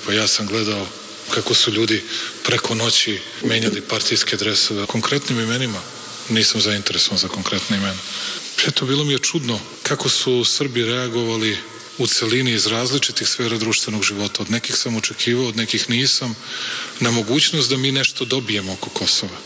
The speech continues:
I zatim oduševljenje kada su,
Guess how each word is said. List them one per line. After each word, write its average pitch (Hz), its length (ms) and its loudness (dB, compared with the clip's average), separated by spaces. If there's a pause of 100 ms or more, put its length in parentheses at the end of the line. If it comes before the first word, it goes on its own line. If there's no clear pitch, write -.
(720)
I 120 60 4
zatim 127 380 2 (360)
oduševljenje 127 800 2
kada 120 300 0
su, 120 340 0